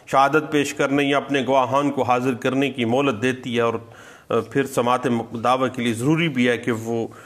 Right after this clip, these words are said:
उस तारीख़ के ऊपर जो है वो गवाहान मौजूद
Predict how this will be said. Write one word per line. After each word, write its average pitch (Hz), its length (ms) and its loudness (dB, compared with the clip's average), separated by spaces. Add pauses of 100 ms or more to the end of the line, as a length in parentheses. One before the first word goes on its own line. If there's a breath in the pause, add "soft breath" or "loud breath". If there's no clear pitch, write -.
(120)
उस 131 200 -4
तारीख़ 143 300 2
के 135 180 -2
ऊपर 117 340 -2
जो 104 200 -4
है 107 300 -2 (300 loud breath)
वो 110 280 -2
गवाहान 120 560 2
मौजूद 123 480 0